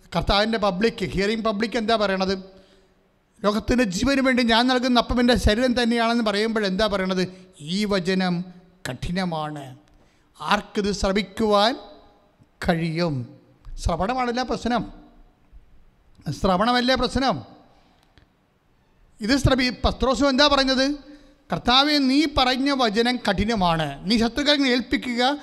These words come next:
അവരെ നിന്നെ പീഡിപ്പിക്കുക, വധിക്കുക." ഉയർപ്പിൻ്റെ കാര്യം പത്രോസ് വിട്ടു, അങ്ങനെ ഒരു സംഭവം നടക്കാത്തതിലും പത്രോസിന് അറിയാം. അതുകൊണ്ട് ആ മനുഷ്യൻ്റെ വിവരം അന്ന്, അന്ന് അത്രേ ഉണ്ടായിരുന്നുള്ളൂ. അപ്പം കഠിനമായി മാറി.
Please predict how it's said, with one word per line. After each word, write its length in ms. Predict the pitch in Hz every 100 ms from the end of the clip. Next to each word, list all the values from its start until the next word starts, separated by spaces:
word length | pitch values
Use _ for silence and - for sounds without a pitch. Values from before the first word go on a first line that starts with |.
| - - -
അവരെ 220 | 226 247
നിന്നെ 260 | 233 240
പീഡിപ്പിക്കുക, 600 | - 220 240 214 262 202
വധിക്കുക." 800 | 254 202 170 247 220 240 190 160 - - _ _ _ _
ഉയർപ്പിൻ്റെ 440 | 185 175 170 240 247
കാര്യം 260 | 233 226
പത്രോസ് 320 | 208 190 190 196
വിട്ടു, 240 | 185 -
അങ്ങനെ 240 | 156 190
ഒരു 60 | 202
സംഭവം 220 | 185 202
നടക്കാത്തതിലും 460 | 190 165 180 175 185
പത്രോസിന് 320 | 160 165 160
അറിയാം. 280 | 147 131 - - - _ - _ _ - _ _ _ - -
അതുകൊണ്ട് 340 | 202 262 247
ആ 100 | 220
മനുഷ്യൻ്റെ 440 | 226 214 190 226 226
വിവരം 420 | 202 196 220 233
അന്ന്, 160 | 220 220
അന്ന് 240 | 196 233
അത്രേ 260 | - 208 220
ഉണ്ടായിരുന്നുള്ളൂ. 640 | 185 170 185 175 143 127 - -
അപ്പം 180 | - 208 -
കഠിനമായി 480 | 131 170 208 175 175
മാറി. 340 | 165 147 147